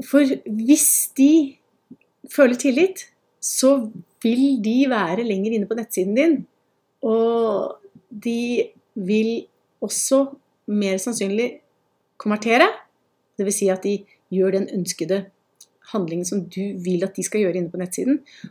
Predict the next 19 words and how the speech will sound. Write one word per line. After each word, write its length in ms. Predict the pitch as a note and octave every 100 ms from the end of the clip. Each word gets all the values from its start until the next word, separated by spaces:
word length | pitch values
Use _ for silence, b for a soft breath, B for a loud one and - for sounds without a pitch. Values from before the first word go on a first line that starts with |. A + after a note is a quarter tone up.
| -
og 80 | F#3+
de 80 | A3
blir 240 | F3+ F3 A3
mye 140 | G#3+
mer 180 | E3+ D#3 F3
fornøyde 720 | G3 F3+ D#3+ C#3+ D#3+ D#3 F#3+
kunder 480 | - F3 D3 F#3 G3 _ _ _ _ - F#3
når 160 | F#3 E3+
du 80 | F3+ F#3
klarer 400 | G3+ D#3 E3 F3
å, 160 | F#3+ F3 F3 E3+ -
å 240 | - - C4+ C4+ - _ _
sørge 320 | - G3 F#3 -
for 140 | F#3+
å, 40 | - - G3+
å 60 | F3 F#3+
mate 480 | G3 E3+ D3+ - G3
den 160 | F3+
der 380 | E3+ E3 F3 E3+